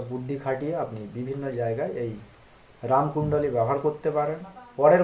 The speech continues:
কোনো ভিডিওতে সোলেমান কুণ্ডলী আপনাদের দিয়ে দেব, সেটিও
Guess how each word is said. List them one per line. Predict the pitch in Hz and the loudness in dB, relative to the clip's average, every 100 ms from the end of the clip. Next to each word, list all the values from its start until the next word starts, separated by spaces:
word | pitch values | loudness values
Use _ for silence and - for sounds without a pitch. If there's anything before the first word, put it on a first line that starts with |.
| 175 | 4
কোনো | 170 151 | 0 0
ভিডিওতে | 147 160 165 - 139 135 - - | 0 2 2 2 0 0 -10 -4
সোলেমান | 143 147 151 147 | 2 4 4 2
কুণ্ডলী | 151 143 143 143 135 | 0 0 2 2 2
আপনাদের | 131 123 123 | 0 -2 -2
দিয়ে | 123 131 | 0 0
দেব, | 120 107 160 - - | 0 -2 -6 -10 -10
সেটিও | 127 135 | -4 -2